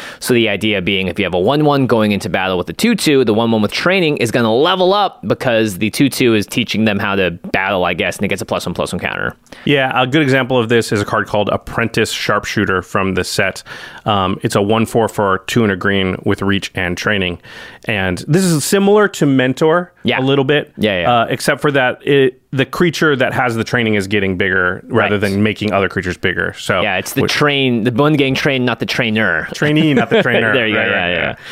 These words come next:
Speaker 2: right. Uh, and then the last sort of new mechanic in the set is not technically a new mechanic, but it's a new token type.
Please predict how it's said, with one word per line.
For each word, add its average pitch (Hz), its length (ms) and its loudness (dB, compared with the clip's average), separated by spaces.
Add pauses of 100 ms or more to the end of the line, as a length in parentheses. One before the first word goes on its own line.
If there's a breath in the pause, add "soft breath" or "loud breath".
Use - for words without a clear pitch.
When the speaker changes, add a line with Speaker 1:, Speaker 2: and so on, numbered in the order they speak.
(180 loud breath)
Speaker 2:
right. 143 180 4
Uh, - 120 -2
and 170 200 2
then 185 420 4 (380 soft breath)
the 156 180 4
last 156 560 0
sort - 300 0
of 127 80 0
new 139 160 4
mechanic 131 420 0
in 120 60 2
the 113 40 2
set 127 200 2
is 127 100 4
not 185 260 0
technically 160 380 0
a 156 40 4
new 156 120 4
mechanic, 147 400 -2
but 123 100 2
it's 110 120 -2
a 120 60 2
new 117 140 2
token 127 460 2
type. 135 300 0